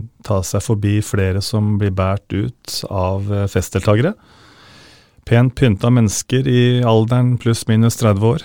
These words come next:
som, eh, kommer mot dem, og noen er livløse, og noen er omtåket, og, og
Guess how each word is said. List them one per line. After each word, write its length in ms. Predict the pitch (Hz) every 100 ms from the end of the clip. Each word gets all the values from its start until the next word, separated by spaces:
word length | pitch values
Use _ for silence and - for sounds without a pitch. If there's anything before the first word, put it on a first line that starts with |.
| -
som, 480 | - 123 117 120 117
eh, 260 | 117 117
kommer 260 | 117 113 110
mot 240 | 107 98 -
dem, 260 | 131 160
og 120 | 139
noen 320 | 127 107 107 110
er 60 | 110
livløse, 640 | 101 95 95 92 - 127
og 320 | 135 127 113
noen 380 | 113 101 101 101
er 180 | 101 101
omtåket, 960 | 95 95 - - - 143 _ - -
og, 1040 | 147 110 107 107 107 110 110 107 107 110 110 - - - - - _ _ _ _
og 560 | 117 113 110 107 110